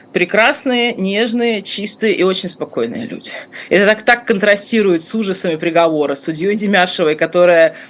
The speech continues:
ну, действительно очень странно вела процесс над Сашей, которая запрещала ей там ходить в уборную, менять батарейки в кардиомониторе и так далее. Это была какая-то ужасная жестокость совершенно.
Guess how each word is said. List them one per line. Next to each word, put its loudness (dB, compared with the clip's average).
ну, -6
действительно -2
очень 2
странно 0
вела 2
процесс -4
над -4
Сашей, 0
которая 0
запрещала 0
ей 0
там -6
ходить -6
в 0
уборную, 2
менять -2
батарейки 0
в -20
кардиомониторе 0
и -2
так -4
далее. 0
Это -12
была -4
какая-то -2
ужасная -2
жестокость -4
совершенно. -4